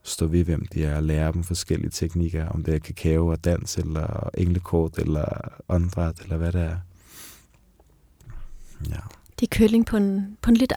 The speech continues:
Speaker 2: anden måde, end vi ellers taler om.
Speaker 1: Totalt. <laughs> Det er curling, børn. Men det er den gode curling.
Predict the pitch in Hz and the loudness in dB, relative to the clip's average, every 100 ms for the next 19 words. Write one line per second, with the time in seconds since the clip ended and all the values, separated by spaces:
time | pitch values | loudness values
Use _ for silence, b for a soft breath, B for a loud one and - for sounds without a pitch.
0 | - 233 208 226 214 196 202 202 214 196 | 0 4 6 8 6 6 8 8 10 8
1 | 190 - 202 226 - - 214 - - - | 8 6 10 10 10 10 8 8 8 6
2 | - - 104 - 95 95 87 87 - 95 | 4 8 8 10 10 10 6 4 4 4
3 | - - - B B 95 90 90 90 80 | 2 -2 -6 B B 6 10 10 8 8
4 | 92 87 92 82 82 82 | 8 8 6 6 6 2